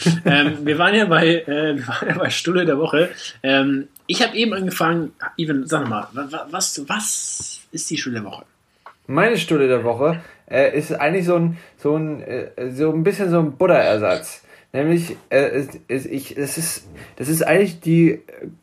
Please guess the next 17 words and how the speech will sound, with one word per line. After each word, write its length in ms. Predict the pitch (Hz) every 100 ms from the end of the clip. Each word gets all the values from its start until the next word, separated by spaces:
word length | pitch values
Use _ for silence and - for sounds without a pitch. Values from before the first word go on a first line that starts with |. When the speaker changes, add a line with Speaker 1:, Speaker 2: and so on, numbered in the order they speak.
| _ - - - _ 135 120 - - - -
Speaker 1:
das 280 | 139 -
absolute 440 | 185 - - 180 170
Kollektiv 640 | - 185 214 170 202 190
aus 160 | 147 151
den 160 | 156
drei 280 | 147 143 160
angesagtesten 840 | 139 170 160 156 - 147 - 151 127
Sachen, 300 | 143 165 143
die 80 |
es 160 | 135 127
gerade 280 | 135 127 123
gibt, 240 | 127 110
so 320 | 135 117 113 - _
im 180 | - 123
Essens-, 520 | 120 127 131 110 - - - - _ _ _ _
äh, 360 | 113 120 113 110 - _ _ _ _
Speaker 2:
Warte, 300 | 151 185 254